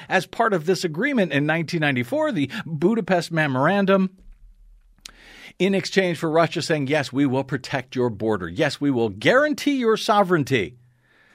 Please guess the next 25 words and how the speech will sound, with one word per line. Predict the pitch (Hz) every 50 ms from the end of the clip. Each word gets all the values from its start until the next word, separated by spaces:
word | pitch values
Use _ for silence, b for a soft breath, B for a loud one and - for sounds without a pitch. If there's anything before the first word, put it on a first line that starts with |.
| b b b
So | b - 147 131
much | 120 123 120 123
for | - 127
that | 113 110 107 107 - _ - - - _ _ _
guarantee. | - 123 110 95 92 90 - - 131 92 73 65 - - _ _ _ _ _ _ _ _ _ _ _ _ _ _ _ _ _ _ _ _ _ -
So | - 185 156 143 - - 127 120 -
do | - 120
those | 98 110 160 180 -
folks | - - 165 208 - - - - - - - - -
telling | - 98 98 113 131 135
you | 139 151 156
that | 147 117 -
the | 104 98 104 131
U | 135 131
S | 135 131 -
needs | 120 120 131 127 - -
to | 123 104 95 90 87 85 -
stop | - - - - 87 101 143 - -
its | 135 131 -
support | - 98 - - 127 147 185 - -
for | - - 113 104
Ukraine | 98 90 87 - - - 117 120 156 208 208
because | 160 110 104 90 -
somehow | - 127 127 139 151 160
Russia | 131 101 113 135 - - 175